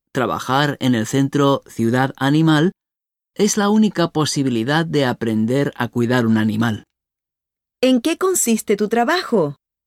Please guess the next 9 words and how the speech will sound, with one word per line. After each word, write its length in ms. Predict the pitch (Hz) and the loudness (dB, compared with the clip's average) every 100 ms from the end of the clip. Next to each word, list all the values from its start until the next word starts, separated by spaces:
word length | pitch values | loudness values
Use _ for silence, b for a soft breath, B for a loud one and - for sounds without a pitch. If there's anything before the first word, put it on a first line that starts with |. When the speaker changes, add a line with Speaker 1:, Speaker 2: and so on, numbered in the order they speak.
| _ _ _ _ - | _ _ _ _ -2
Speaker 1:
No 280 | 170 208 220 | 2 2 0
es 100 | 208 | 0
solo 300 | 180 185 180 | 2 2 4
diversión. 720 | 143 117 - 175 156 95 - _ _ _ _ _ _ _ 120 | 4 2 0 0 0 -2 -6 _ _ _ _ _ _ _ -6
Aunque 340 | 120 - 110 | -4 -4 -6
juego 400 | - 139 147 131 | 0 2 2 0
con 160 | 135 127 | 0 0
los 200 | 120 127 | 0 0
animales, 680 | 110 117 151 147 190 - | 0 2 2 2 0 -4